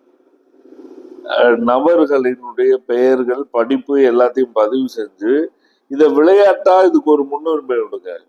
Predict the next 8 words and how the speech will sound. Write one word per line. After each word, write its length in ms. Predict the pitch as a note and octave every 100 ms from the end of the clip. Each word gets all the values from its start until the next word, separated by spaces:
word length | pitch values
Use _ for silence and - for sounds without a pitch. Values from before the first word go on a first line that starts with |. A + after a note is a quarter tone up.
| _ _ _ _ _ _ _
விளையாட்டா 500 | C3+ E3 F#3 F3+ E3+
இதுக்கு 300 | F3 D#3 C#3
ஒரு 140 | C#3 B2+
கோட்டா 360 | D#3 E3+ F3 D3
கொடுக்கலாம். 540 | A2+ A2 F#2+ F#2+ F2+ _ _ _ _ _ _ _ _ _ _ _ _
எப்படி 380 | B2 B2+ E3 D#3 G3+ - _ _ _ _
சிலம்பத்திற்கு 720 | - E3 F#3+ F#3 - C#3+ C3+ E3+
ஒரு 240 | E3